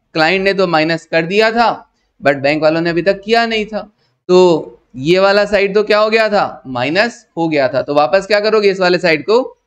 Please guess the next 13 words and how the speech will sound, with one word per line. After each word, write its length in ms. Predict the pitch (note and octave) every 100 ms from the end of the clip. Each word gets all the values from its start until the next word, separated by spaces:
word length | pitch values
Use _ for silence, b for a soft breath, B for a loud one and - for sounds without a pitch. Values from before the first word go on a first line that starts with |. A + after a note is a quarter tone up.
| _
बढ़ा 240 | C3+ C3 C3+
दोगे। 300 | - - - _ _ -
समझ 100 | C#3+
में 100 | D#3+
आया? 280 | E3 F3+ G3 _ _ _ _ _ _ _ _
अच्छा, 400 | C3 - - C3+ - _ _ _ _ _ _ -
दूसरा 360 | D#3 G3 G#3 F3+
item, 340 | C#3 C#3 B2+ - _ _ _ _ _ _ _ _ _ -
Customer 460 | G#3+ G#3 A#3+ A#3+ B3
ने 180 | A#3+ B3
directly 540 | F#3+ F3+ G3 G3+ A#3+
deposit 580 | G#3+ G3+ G3 F#3 A3 F#3
करवाया, 340 | F3+ D3+ C#3+